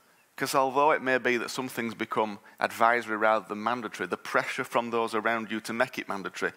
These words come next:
will probably remain. Unfortunately.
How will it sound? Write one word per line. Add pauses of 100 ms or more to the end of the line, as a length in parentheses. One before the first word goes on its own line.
(140)
will
probably
remain. (1700)
Unfortunately.